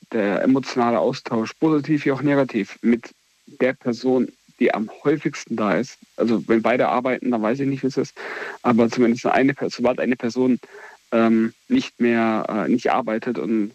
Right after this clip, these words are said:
und nachmittags und abends und, und so zu Hause ist, ähm, dann ist, glaub ich, da die Emotionalität viel, viel, viel größer als bei einer Person, die arbeiten ist. Weil dann sitzt man sich ja quasi sieben Tage die Woche auf den, auf, ähm, äh, auf den Kopf.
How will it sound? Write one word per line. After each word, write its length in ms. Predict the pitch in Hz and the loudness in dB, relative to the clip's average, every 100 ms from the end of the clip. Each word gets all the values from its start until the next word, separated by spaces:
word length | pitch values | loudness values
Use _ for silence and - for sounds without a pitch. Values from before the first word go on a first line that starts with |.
| _ | _
und 240 | - 107 87 | -2 0 2
nachmittags 640 | 110 120 117 117 - - - | 2 0 0 -2 -4 -12 -6
und 160 | 104 | -2
abends 500 | - 110 113 110 107 | 2 2 2 0 -2
und, 320 | - 104 104 90 | -8 -4 -4 -2
und 180 | 107 | -2
so 120 | 110 113 | 0 0
zu 120 | 107 | 2
Hause 300 | 120 135 139 | 2 2 0
ist, 160 | 135 - - - - - - | -2 -8 -18 -16 -18 -20 -8
ähm, 380 | 113 117 110 123 - _ | -2 0 0 0 -8 _
dann 200 | 113 123 | 0 2
ist, 180 | - - | 0 -2
glaub 200 | 131 120 | -2 0
ich, 140 | 117 | -2
da 160 | - 117 | -2 0
die 100 | 117 | 2
Emotionalität 880 | 120 123 - 113 117 113 - 120 120 - _ | 2 2 0 0 2 0 0 0 -2 -8 _
viel, 160 | 139 131 | 0 0
viel, 280 | - 123 | 0 0
viel 260 | 113 - 117 | 0 0 0
größer 420 | - 117 120 123 | 0 0 0 -2
als 280 | 73 110 - | -2 -2 -4
bei 100 | - | -2
einer 140 | 117 113 | 0 0
Person, 340 | 110 117 113 | -4 -2 0
die 100 | 107 | 2
arbeiten 440 | 98 110 101 - - | 0 0 -4 -8 -10
ist. 180 | - - _ - - - | -12 -20 _ -18 -18 -10
Weil 220 | - 101 92 | 0 0 2
dann 220 | 107 113 - - | 2 0 -2 -2
sitzt 240 | 131 - | -2 0
man 140 | 117 | -2
sich 160 | 117 117 | 0 -2
ja 80 | 120 | 0
quasi 520 | 117 113 - 117 113 - | 0 0 0 0 0 -2
sieben 240 | - 131 | 0 2
Tage 300 | 117 113 110 | 2 0 0
die 100 | 107 | 0
Woche 220 | 127 123 | -2 -2
auf 180 | 82 101 | -6 -6
den, 280 | 101 95 98 - | -6 -6 -8 -6
auf, 200 | 85 101 | -4 -2
ähm, 400 | 85 104 98 82 | 0 2 0 0
äh, 20 | |
auf 460 | 53 62 78 101 - | -2 -2 0 0 -2
den 80 | - | 0
Kopf. 280 | - 247 | 0 -2